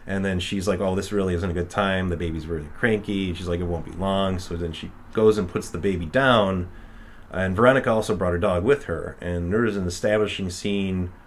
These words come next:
earlier on where she reaches the garage where her,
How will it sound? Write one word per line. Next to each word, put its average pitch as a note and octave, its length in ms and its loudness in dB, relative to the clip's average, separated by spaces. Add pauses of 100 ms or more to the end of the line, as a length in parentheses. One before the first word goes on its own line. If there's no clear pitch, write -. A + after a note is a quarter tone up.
(240)
earlier B2 340 6
on A#2+ 280 6
where G2+ 120 4
she G2+ 300 -2
reaches G#2 760 -2
the F2+ 520 -2 (360)
garage G2 840 2
where F#2+ 220 -2
her, F#2 180 -2